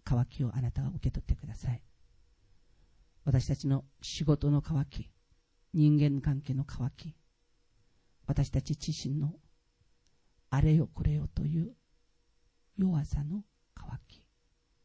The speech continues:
このすべての渇きをあなたに捧げます。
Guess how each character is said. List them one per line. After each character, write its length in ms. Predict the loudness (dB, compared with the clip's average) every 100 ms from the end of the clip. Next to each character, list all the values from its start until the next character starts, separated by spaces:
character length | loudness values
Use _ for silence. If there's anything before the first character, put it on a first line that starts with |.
| _ _ _ _ _ _ _ _ _ _ -2
こ 100 | 0
の 100 | 0
す 180 | 0 -4
べ 100 | -2
て 160 | -2
の 120 | -4
渇 200 | -6 -6 -6 -8
き 180 | -10 -8
を 140 | -8 -10 _ _ _ _
あ 120 | -6
な 140 | -4 -4
た 160 | -6
に 260 | -6 -8 -10 _ _ _ _ _ _ _ _ _ _ _ _ _ _ _
捧 400 | -10 -8 -8 -8
げ 140 | -8 -8
ま 140 | -8
す。 280 | -12 -20